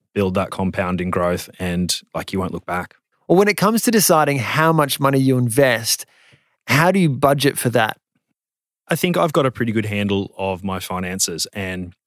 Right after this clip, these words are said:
Speaker 1: I kind of know how much I can save every month. And I've got different saving strategies that I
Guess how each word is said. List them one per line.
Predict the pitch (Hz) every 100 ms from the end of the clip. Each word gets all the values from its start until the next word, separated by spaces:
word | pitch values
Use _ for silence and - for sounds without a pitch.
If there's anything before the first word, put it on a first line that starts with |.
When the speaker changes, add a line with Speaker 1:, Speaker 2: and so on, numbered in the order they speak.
| -
Speaker 1:
I | 98
kind | - 101
of | 95
know | 92 92
how | 87 92
much | 98 -
I | 101
can | 98
save | 92 95 90
every | 95 92 92
month. | 87 87 - - _ _ _ _ 98
And | 98
I've | 92
got | 90
different | 98 - 92
saving | - 95 92 92 92
strategies | - 87 87 90 87 - - _ _ _ _ _ -
that | 98 92 - _ _ _ _ _ -
I | 95 92 92